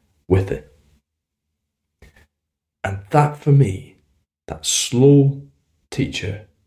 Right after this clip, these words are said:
improvement is what we really, really need to look at in order to develop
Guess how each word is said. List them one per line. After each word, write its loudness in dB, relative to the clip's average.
improvement -4
is -4
what 0
we -4
really, 0
really 2
need -6
to -12
look -12
at -20
in -6
order 0
to -8
develop -4